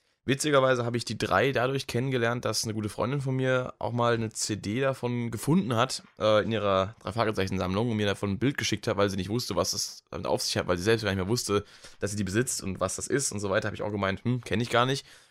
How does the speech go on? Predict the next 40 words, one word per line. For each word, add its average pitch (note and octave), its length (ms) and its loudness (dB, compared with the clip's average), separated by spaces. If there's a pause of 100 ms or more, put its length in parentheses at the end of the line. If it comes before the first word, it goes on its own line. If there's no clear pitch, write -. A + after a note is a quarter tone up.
(120)
Und - 80 -6
dann F2 60 2
hat F#2+ 100 -2
sie G#2 80 -4
mir G#2 80 2
noch G2+ 100 2
ein F#2+ 80 -4
Bild A2 160 0
geschickt, G#2+ 320 -4
wie G2+ 60 0
dann G2+ 100 4
eben F2+ 160 -2
auch F#2+ 160 0
die F#2 300 -4 (480)
Namen A2+ 360 6
der B2 120 4
Charaktere A#2+ 560 4
eben B2 340 0 (140)
abgeändert A#2+ 580 0
sind, C#3 300 -2
eben G#2+ 160 -2
die F#2+ 80 -2
Originalnamen G#2 960 0
und G#2 320 -8
ein, G#2 160 -2
zwei - 160 -2
andere, G#2+ 480 0 (800)
äh, F#2 300 4 (400)
Austauschungen C#3 1600 2
<laughs> C#3+ 220 -4
quasi. C3 440 4
Und A2 140 -2
dann G#2+ 160 -2
dachte G#2 100 -2
ich A2+ 60 -6
mir G#2+ 80 -2
so, F#2+ 80 -2
„Okay, G2+ 180 -2
was G#2 160 0
ist - 220 -4